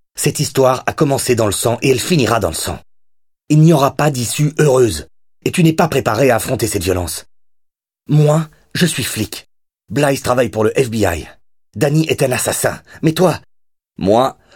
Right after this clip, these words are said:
je ne suis qu'un gentil restaurateur, c'est ça ? Toi, tu as une famille. » « Je pensais que tu pourrais en faire partie, » remarqua-t-il en se levant. Il posa deux billets sur la table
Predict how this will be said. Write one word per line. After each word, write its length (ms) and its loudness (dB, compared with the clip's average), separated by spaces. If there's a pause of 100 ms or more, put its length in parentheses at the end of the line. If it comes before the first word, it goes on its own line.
je 140 0
ne 60 -4
suis 280 -2
qu'un 160 -2
gentil 400 -2
restaurateur, 640 -2
c'est 140 -6
ça ? 280 -2 (1120)
Toi, 240 0
tu 200 0
as 120 -6
une 120 2
famille. » « 460 -4 (1160)
Je 60 -14
pensais 420 -2
que 100 -4
tu 160 -6
pourrais 260 2
en 80 -2
faire 200 -4
partie, » 460 -8 (400)
remarqua-t-il 600 -10
en 40 -14
se 140 -12
levant. 320 -14 (1800)
Il 160 -8
posa 280 0
deux 140 -2
billets 220 -2
sur 160 -4
la 100 -2
table 340 0